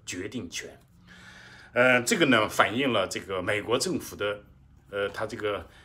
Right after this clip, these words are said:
就是行政部门，呃，立法部门，也就是议会，呃，的这个之间的是一种制衡关系，而在他们两者之上还有最高法院，因为最高法院呢，在他们两者发生矛盾的时候有最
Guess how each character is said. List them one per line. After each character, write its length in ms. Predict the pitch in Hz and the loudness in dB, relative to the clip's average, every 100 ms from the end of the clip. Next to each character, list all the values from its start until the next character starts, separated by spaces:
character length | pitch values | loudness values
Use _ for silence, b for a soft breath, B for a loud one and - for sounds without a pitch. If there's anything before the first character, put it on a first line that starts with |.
| b b | b b
就 140 | 110 | -8
是 120 | 87 90 | -8 -2
行 380 | - - 120 | -2 -2 -2
政 240 | 175 151 92 | 2 2 0
部 160 | - | -6
门， 340 | 98 82 80 90 b b b | -6 -6 -10 -14 b b b
呃， 240 | 101 104 107 117 - | -6 -6 -6 -12 -4
立 180 | 294 254 | -2 0
法 240 | - - | -2 -6
部 160 | 92 139 | -6 -8
门， 240 | 101 95 | -8 -8
也 100 | 101 | -8
就 120 | 98 117 | -6 -6
是 80 | |
议 180 | 185 208 | -6 -6
会， 320 | - 185 - - B B B | 0 2 0 -4 B B B
呃， 160 | 95 95 | -14 -12
的 220 | 90 95 | -8 -8
这 100 | 90 95 | -8 -10
个 100 | 90 | -8
之 220 | - 127 | -4 -2
间 180 | 123 120 | -2 -4
的 100 | 110 | -4
是 140 | - | -6
一 60 | 101 | -10
种 180 | 87 95 | -14 -2
制 180 | - 240 | 0 2
衡 300 | - 87 90 | -2 -8 -8
关 220 | 95 98 | -8 -6
系， 280 | - 80 - B B | -10 -14 -18 B B
而 140 | 104 | 0
在 140 | 147 123 | 2 0
他 160 | - | 0
们 100 | 139 | 0
两 260 | 117 123 196 | 2 2 0
者 140 | 117 | -2
之 220 | 87 - | -2 -2
上 340 | 165 214 - - - | 2 0 0 -10 -20
还 160 | - 87 | -12 -10
有 260 | 92 80 82 | -8 -10 -8
最 180 | - | -8
高 200 | - 98 | -6 -10
法 220 | 92 87 85 | -10 -12 -14
院， 200 | 90 90 | -14 -14
因 80 | 95 | -16
为 140 | 101 98 - - | -16 -16 -20 -8
最 220 | - 139 | -2 -2
高 160 | - 123 | -2 -4
法 240 | - - | -4 -10
院 180 | 107 104 | -8 -8
呢， 100 | 85 B B B B B | -10 B B B B B
在 140 | 117 | -6
他 140 | 95 107 | -4 -6
们 120 | 110 | -6
两 240 | 101 98 | -4 -4
者 140 | - 87 | -4 -6
发 220 | - 117 | -2 -2
生 180 | 110 98 | -2 -6
矛 160 | 87 | -8
盾 140 | 98 110 | -6 -4
的 80 | 85 | -6
时 120 | - | -10
候 160 | 87 | -10
有 320 | 85 90 92 - | -12 -10 -12 -12
最 240 | - 240 | -6 -6